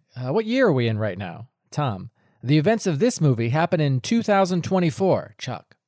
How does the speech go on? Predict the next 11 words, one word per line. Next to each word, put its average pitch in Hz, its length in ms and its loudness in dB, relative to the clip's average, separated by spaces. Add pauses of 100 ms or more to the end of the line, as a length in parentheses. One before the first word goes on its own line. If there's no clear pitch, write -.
(120)
wow, 139 320 -4 (160)
okay. 113 460 -8 (560)
Tom, 104 340 -4
why 160 120 2
do 208 60 0
you 202 100 2
ask? - 380 -2 (120)
Chuck, - 360 -2
<laughs> - 60 -20
through - 400 0 (160)
chewing. 139 560 2